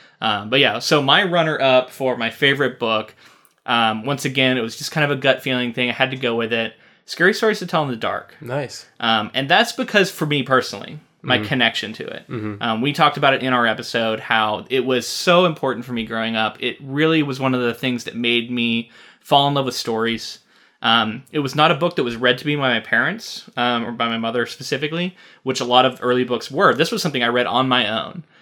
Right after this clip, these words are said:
Speaker 1: and just kept coming back to. And I'm talking about the first three volumes. And,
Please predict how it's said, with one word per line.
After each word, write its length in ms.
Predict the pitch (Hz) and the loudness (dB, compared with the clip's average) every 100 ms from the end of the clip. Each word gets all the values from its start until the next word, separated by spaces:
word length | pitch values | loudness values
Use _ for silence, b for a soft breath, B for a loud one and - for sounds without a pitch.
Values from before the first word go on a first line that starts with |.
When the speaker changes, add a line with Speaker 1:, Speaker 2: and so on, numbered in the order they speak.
| b b | b b
Speaker 1:
and 480 | - 117 113 113 110 | 0 2 2 0 -4
just 200 | - 123 | -4 -4
kept 260 | - 156 156 | 0 -2 0
coming 180 | 156 135 | -2 2
back 200 | 117 - | 2 2
to. 100 | 120 | 0
And 100 | 123 | 2
I'm 60 | |
talking 240 | 175 170 151 | 4 4 4
about 280 | 131 123 - | 4 2 2
the 60 | |
first 260 | 113 127 - | -2 -2 -2
three 120 | 127 | -4
volumes. 540 | 117 104 104 98 117 - _ _ _ _ _ _ _ _ _ | -2 -4 -4 -6 -10 -14 _ _ _ _ _ _ _ _ _
And, 380 | - 127 120 113 | -4 0 0 -2